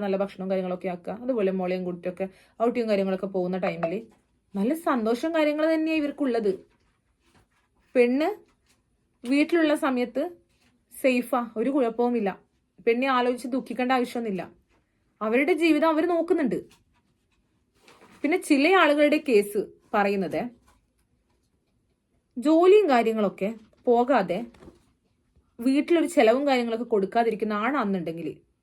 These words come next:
അങ്ങനെയുള്ള ആണിനെ ഇഷ്ടപ്പെടൽ കുറവായിരിക്കും. അത്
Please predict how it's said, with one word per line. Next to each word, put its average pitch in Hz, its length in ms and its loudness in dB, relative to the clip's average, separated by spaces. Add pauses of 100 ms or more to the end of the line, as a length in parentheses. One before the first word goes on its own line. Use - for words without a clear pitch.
(120)
അങ്ങനെയുള്ള 339 540 2
ആണിനെ 165 320 -4 (520)
ഇഷ്ടപ്പെടൽ 277 520 -2 (180)
കുറവായിരിക്കും. 160 540 0 (360)
അത് 180 140 -6